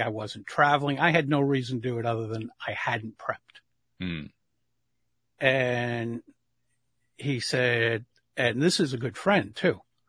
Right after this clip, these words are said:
Speaker 1: And he looked right at me. He said, "This is a huge disrespect of my time."
Speaker 2: Ooh.
Speaker 1: And he got up and he walked out.
Speaker 2: Wow.
Speaker 1: And he looked at me, he goes, "We're still friends, but you gotta tell me if you still wanna work together."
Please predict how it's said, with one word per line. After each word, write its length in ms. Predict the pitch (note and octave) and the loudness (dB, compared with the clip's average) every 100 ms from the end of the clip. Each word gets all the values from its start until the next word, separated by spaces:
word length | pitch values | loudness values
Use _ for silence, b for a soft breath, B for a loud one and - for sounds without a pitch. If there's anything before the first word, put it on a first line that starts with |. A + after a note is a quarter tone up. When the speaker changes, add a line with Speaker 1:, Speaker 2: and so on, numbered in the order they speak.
| _ _ _ - | _ _ _ -12
Speaker 1:
And 80 | A#2 | -6
he 60 | |
looked 220 | A#2+ B2 C3 | -4 0 2
right 120 | C3 | 6
at 200 | C#3+ C#3+ | 4 4
me. 100 | A2+ | -4
He 60 | |
said, 200 | G#2+ B2+ | -6 -6
"This 200 | A#2+ B2 | -6 -4
is 160 | C3 A#2 | -6 -8
a 40 | |
huge 420 | A2 C#3+ C3+ C3+ - | -6 -2 -2 -2 -4
disrespect 600 | C3+ B2+ - - A#2 A#2+ | -2 -2 -4 -4 -6 -6
of 80 | |
my 160 | A2 G#2+ | -6 -8
time." 280 | - G#2 - _ _ _ _ _ _ _ _ _ - | -8 -10 -12 _ _ _ _ _ _ _ _ _ -12
Speaker 2:
Ooh. 320 | G2 E3+ F#2 - _ _ _ _ _ _ _ _ _ - | -8 -8 -10 -14 _ _ _ _ _ _ _ _ _ -6
Speaker 1:
And 100 | C3 | -4
he 60 | A#2 | -2
got 120 | A#2 | -2
up 140 | B2+ | -2
and 80 | C3+ | -2
he 40 | C#3 | -2
walked 260 | D3 - | -2 -4
out. 140 | F3+ - _ _ - - | -12 -14 _ _ -20 -18
Speaker 2:
Wow. 400 | - D#2+ F#2+ C2 - _ _ _ _ _ _ _ - | -14 -10 -12 -14 -20 _ _ _ _ _ _ _ -4
Speaker 1:
And 80 | |
he 60 | C3+ | 2
looked 180 | E3 D#3+ | 4 4
at 60 | D3 | 0
me, 60 | |
he 60 | A#2+ | 0
goes, 300 | B2+ A2 - - | -2 -2 -6 2
"We're 140 | D3+ | 2
still 220 | - A3 F#3+ | 6 4 6
friends, 380 | G3 G#3+ A#2 | 6 6 4
but 100 | - B2 | 0 -2
you 100 | D3 | 0
gotta 140 | C3+ | 0
tell 180 | - C3+ | 2 2
me 140 | C#3 | 2
if 120 | A2+ B2+ | 0 -4
you 60 | |
still 220 | A2 C3 | -4 -2
wanna 200 | A#2 A#2 | -2 -2
work 220 | A2 A2 - | -2 -4 -4
together." 400 | G#2+ G2 D2+ | -12 -12 -14